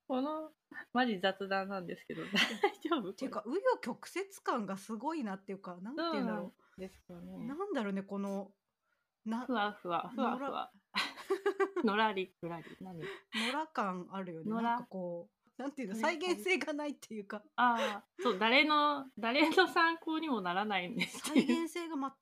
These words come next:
Speaker 2: くない感じするよね。
Speaker 1: あ、でも、一応、新年とかは、
Speaker 2: うん。うん。
Speaker 1: えっと、まあ、今、今まで、こうやって、あ、今こうやってちゃんとまとも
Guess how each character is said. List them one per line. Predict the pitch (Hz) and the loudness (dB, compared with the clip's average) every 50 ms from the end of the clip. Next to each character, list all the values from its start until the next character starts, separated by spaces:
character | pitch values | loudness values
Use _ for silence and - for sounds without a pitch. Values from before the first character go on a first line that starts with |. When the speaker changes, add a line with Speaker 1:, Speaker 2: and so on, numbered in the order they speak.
| 302 294 | -12 -8
Speaker 2:
く | - 330 | -4 2
な | 311 349 - | 4 4 4
い | 262 | 4
感 | - 202 190 170 | 0 -4 -6 -6
じ | 180 190 | -8 -10
す | - - 185 | -12 -12 -12
る | 160 180 | -10 -10
よ | 175 165 160 | -10 -10 -12
ね。 | 160 151 160 - _ _ _ _ - | -14 -16 -18 -20 _ _ _ _ 2
Speaker 1:
あ、 | |
で | 247 349 320 | 4 4 4
も、 | 294 311 311 294 254 220 - - - | 4 2 2 0 0 0 -2 -8 -12
一 | _ - 240 - - - 302 320 | _ -10 -10 -8 -6 -2 0 2
応、 | 330 339 349 339 311 247 - - - _ | 4 4 4 4 4 2 2 -4 -10 _
新 | - - - 277 269 262 233 208 | -20 -6 -2 0 0 2 0 0
年 | 175 165 165 196 277 262 - _ _ _ _ _ _ | -2 -4 -4 -4 -6 -8 -10 _ _ _ _ _ _
と | 233 - | -2 2
か | - 254 240 - - - 269 | 6 6 6 6 4 4 4
は、 | - - - 311 285 254 214 - - - - - - - - - 247 | 4 6 8 8 8 8 6 4 -2 -8 -16 -18 -16 -8 -6 -2 2
Speaker 2:
う | |
ん。 | 247 | 2
う | 247 226 | 2 2
ん。 | 165 - - | 0 -2 -6
Speaker 1:
え | 214 | -8
っ | 196 - _ _ _ | -8 -8 _ _ _
と、 | 269 262 226 - - - _ _ _ _ _ _ _ _ _ _ _ | 2 2 2 0 -4 -10 _ _ _ _ _ _ _ _ _ _ _
ま | 226 233 | 4 4
あ、 | |
今、 | 226 233 262 285 311 311 269 - _ _ _ _ _ _ _ _ _ _ | 6 6 6 4 4 2 0 -4 _ _ _ _ _ _ _ _ _ _
今 | 233 247 262 269 277 | 4 6 6 6 6
ま | 294 302 302 262 | 4 4 2 2
で、 | 240 254 254 240 208 190 - - _ _ _ _ _ _ _ _ _ _ | 2 2 0 0 -2 -4 -6 -12 _ _ _ _ _ _ _ _ _ _
こ | - 220 | -4 -4
う | |
や | 214 214 | -4 -4
っ | - _ - | -6 _ -8
て、 | 196 - | -2 2
あ、 | 208 208 233 | 2 4 4
今 | 277 302 262 247 233 220 | 4 4 4 4 4 2
こ | - 214 | 0 -2
う | |
や | 202 | -2
っ | 202 | -2
て | - 208 | -4 -8
ち | - - | -8 -6
ゃ | 208 196 | -8 -6
ん | 214 | -6
と | - 202 | -6 -4
ま | 196 190 190 | -4 -4 -4
と | - - 202 208 | -4 -6 -6 -6
も | 208 208 208 208 202 | -6 -6 -6 -8 -8